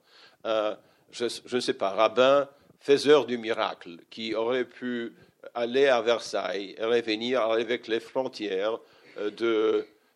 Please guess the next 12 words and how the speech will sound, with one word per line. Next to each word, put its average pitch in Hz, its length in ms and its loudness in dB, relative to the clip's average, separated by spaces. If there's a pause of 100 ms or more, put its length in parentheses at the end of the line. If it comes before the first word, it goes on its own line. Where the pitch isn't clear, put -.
(160)
euh, 101 500 -6
de 110 300 -4
la 107 240 -2
Pologne 127 640 -2
avant 113 400 -2
le 110 100 -4
premier 117 320 -10
partage, 98 800 -8 (720)
euh, 110 260 -10
avec 151 400 -4
Kiev, 104 600 -4
euh, 95 100 -6